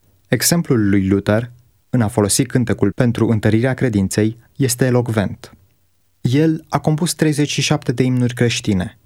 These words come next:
între care și imnul Cetate tare-i Dumnezeu, cunoscut și ca imnul Reformei. În anul o mie cinci sute treizeci,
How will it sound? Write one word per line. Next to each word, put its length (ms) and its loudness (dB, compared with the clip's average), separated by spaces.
între 240 0
care 200 2
și 260 0
imnul 420 0
Cetate 440 0
tare-i 340 2
Dumnezeu, 600 0
cunoscut 760 -2
și 180 -2
ca 200 0
imnul 380 2
Reformei. 640 -2
În 160 2
anul 220 2
o 60 2
mie 160 2
cinci 200 -2
sute 240 -2
treizeci, 640 -2